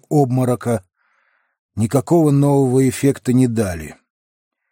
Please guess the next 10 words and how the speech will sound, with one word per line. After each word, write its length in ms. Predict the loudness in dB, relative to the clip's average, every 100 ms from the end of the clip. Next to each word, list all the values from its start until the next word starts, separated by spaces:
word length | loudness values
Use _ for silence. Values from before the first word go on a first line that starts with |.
| _ _ _ _ _ _
И, 60 | -6
почувствовав, 920 | -2 0 2 2 2 0 0 0 -6
что 240 | -10 -6 -6
с 120 | -4
опасностью 720 | -4 -2 -4 -4 -8 -6 -8
покончено, 800 | -6 -8 -2 0 0 -2 -4 -4 _ _ _ _ _ _ _ _ _ _
я 140 | 0 0
стал 280 | 0 -2 -2
зарывать 580 | -2 0 0 -2 -6
яму. 360 | -10 -12 -14